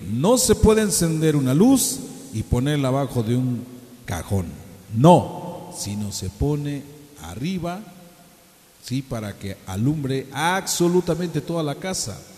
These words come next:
Entonces, entendiendo esta parte,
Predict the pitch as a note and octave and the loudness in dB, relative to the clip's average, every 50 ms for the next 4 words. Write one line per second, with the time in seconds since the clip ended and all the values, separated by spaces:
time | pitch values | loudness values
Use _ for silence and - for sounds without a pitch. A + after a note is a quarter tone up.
0 | - - - - - - - - - _ _ _ _ _ _ _ _ _ - D3+ | -20 -20 -20 -20 -20 -20 -20 -20 -20 _ _ _ _ _ _ _ _ _ -6 -4
1 | D#3 D3 G#3+ G#3+ G3+ F3 - D3 D3+ D3+ C#3+ - - - - - - - - - | 0 2 4 4 4 2 2 2 2 2 0 -2 -4 -6 -10 -16 -18 -18 -20 -20
2 | - - - - - - - - E3 E3+ C#3+ F3 E3 E3 G3 G#3 A3+ A3 - - | -20 -20 -20 -20 -20 -16 -8 -6 -4 -2 0 -2 0 0 0 0 0 0 0 0
3 | G#3 G3 - F#3 E3+ D3+ C3 - - C#3+ C#3 D3 C#3 | -2 0 0 0 0 0 0 -2 -4 -6 -6 -6 -6